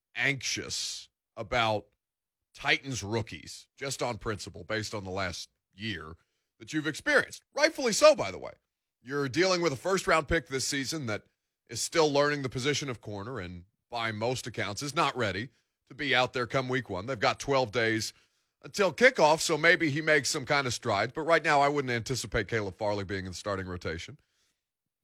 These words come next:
You look at Elijah Molden as a third-round pick, who I do believe is gonna be in your starting, uh, your starting slot corner if all things continue to go the way that they have been. So you're seeing impact there. But you would like to see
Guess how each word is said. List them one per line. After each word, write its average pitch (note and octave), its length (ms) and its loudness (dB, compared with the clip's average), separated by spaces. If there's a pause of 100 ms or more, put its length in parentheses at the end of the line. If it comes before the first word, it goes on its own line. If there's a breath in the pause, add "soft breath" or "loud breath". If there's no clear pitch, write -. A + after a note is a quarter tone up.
(380)
You D#3+ 120 -12
look F#3+ 220 0
at F#3+ 80 8
Elijah E3 380 8
Molden F3 400 6 (120)
as C3+ 120 -10
a D3+ 60 -2
third-round E3+ 500 4
pick, A3+ 240 6
who D3 160 4
I C3+ 100 6
do A2+ 260 2
believe G#2+ 340 0
is G2+ 100 -6
gonna A2 160 -4
be G#2+ 160 0
in G#2 40 -6
your G2+ 120 -6
starting, A2+ 460 -2 (420)
uh, C#3 240 4
your C#3 160 -2
starting D3 400 4
slot D#3 340 2
corner A2 400 -4 (180)
if B2+ 300 -6
all C3+ 220 4
things C3 320 -2
continue C3 420 -4
to A2+ 80 -2
go B2+ 300 4
the A2+ 80 -2
way B2 180 2
that G#2+ 220 -4
they G#2 120 0
have B2 300 2
been. F#2+ 240 -8 (880)
So - 140 -8
you're C3+ 160 -2
seeing D#3+ 260 2
impact C3+ 480 0
there. F3 300 4 (500 soft breath)
But F#3 240 4
you F3+ 140 -2
would E3+ 140 2
like F#3+ 280 4
to G3 100 -4
see G2 440 -4